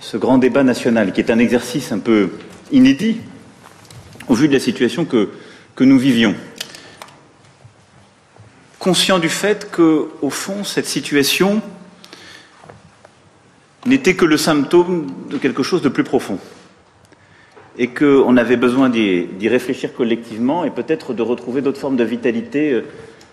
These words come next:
dans notre démocratie. Et c'est d'ailleurs ce qui vit sur, euh, sur le terrain. Moi, j'ai eu l'occasion d'échanger avec, euh, des maires, avec, euh, des jeunes, avec, euh, euh, différents, euh, forums divers et variés. Mais n-, nos concitoyens ont, ont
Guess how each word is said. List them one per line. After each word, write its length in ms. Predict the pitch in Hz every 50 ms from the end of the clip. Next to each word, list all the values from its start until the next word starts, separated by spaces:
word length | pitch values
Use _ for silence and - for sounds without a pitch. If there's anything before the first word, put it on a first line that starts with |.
| _ _ -
dans 140 | - 127 127
notre 280 | 139 170 165 - -
démocratie. 560 | 123 135 127 127 120 117 123 113 - - 90 78 - - - - _ _ _ _ _ - - - _ _ _ _ _ - - - - - - - -
Et 220 | - 101 107 - -
c'est 220 | - - 113 107
d'ailleurs 300 | 90 104 101 120 127 123
ce 60 | -
qui 220 | - - - 98 92
vit 300 | 90 107 127 127 120 110
sur, 320 | - - - 98 85 90
euh, 180 | 90 85 82 -
sur 180 | - - - 95
le 80 | 92 90
terrain. 300 | - 104 92 113 131 139
Moi, 100 | 127 95
j'ai 100 | 92 95
eu 60 | 92
l'occasion 480 | 92 87 92 92 82 85 101 107 110
d'échanger 640 | 104 90 90 - - 92 85 80 85 92 95 95 92
avec, 340 | 85 73 90 90 87 - -
euh, 60 | 87 - - - - - - - - -
des 140 | - 80 98
maires, 600 | 87 87 90 90 90 92 92 95 95 101 98 92
avec, 420 | 90 82 90 92 92 92 - - 98
euh, 240 | 92 87 85 82
des 140 | 80 90 92
jeunes, 420 | 85 85 90 95 95 98 104 104 98
avec, 320 | 85 92 92 85 - -
euh, 140 | 92 87 82 - - - - - - - - - - -
euh, 340 | 90 92 85 - - - 53 -
différents, 640 | - - 80 85 - - - 104 87 98 101 95 90
euh, 160 | 82 82 -
forums 340 | - - 104 95 104 104 98
divers 320 | 92 92 98 92 87 92
et 20 | 92
variés. 280 | 87 87 101 135 160
Mais 100 | 147 107
n-, 280 | 101 104 110 110 120 117 139
nos 220 | 117 117 160 165
concitoyens 580 | - 135 117 - - 107 - 139 151 190 214 196
ont, 240 | 165 135 104 107
ont 80 | 110 95